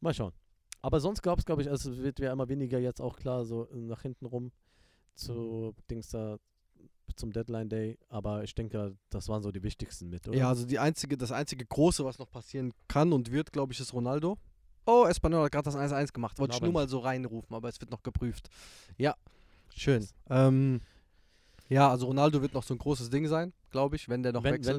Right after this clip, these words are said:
Speaker 1: wenn, ja, wenn
Speaker 2: Mhm.
Speaker 1: das ist noch dann Ronaldo. Äh, paar sind in die türkische Liga ge-, gewechselt,
Speaker 2: Ja,
Speaker 1: hast du mir
Speaker 2: also
Speaker 1: gesagt.
Speaker 2: pass auf. Ähm,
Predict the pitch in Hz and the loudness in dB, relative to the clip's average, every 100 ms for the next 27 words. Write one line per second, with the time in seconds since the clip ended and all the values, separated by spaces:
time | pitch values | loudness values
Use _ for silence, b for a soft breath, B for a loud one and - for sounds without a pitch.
0 | 123 113 117 120 127 127 147 120 120 - | 0 0 0 0 0 -2 -4 -6 -6 -4
1 | 113 104 117 131 127 120 117 135 127 214 | -2 -2 -2 0 0 -2 -2 0 2 2
2 | 208 175 156 - 220 196 160 147 123 113 | -2 -4 -4 -6 -8 -10 -6 -6 -4 -6
3 | 120 117 117 120 120 151 202 135 120 113 | -8 -6 -6 -4 -2 0 0 -2 -2 -4
4 | 107 139 147 123 - - 113 120 117 117 | -6 -4 -2 -2 -4 -14 -6 -4 -4 -4
5 | 117 117 113 110 110 | -6 -6 -6 -8 -10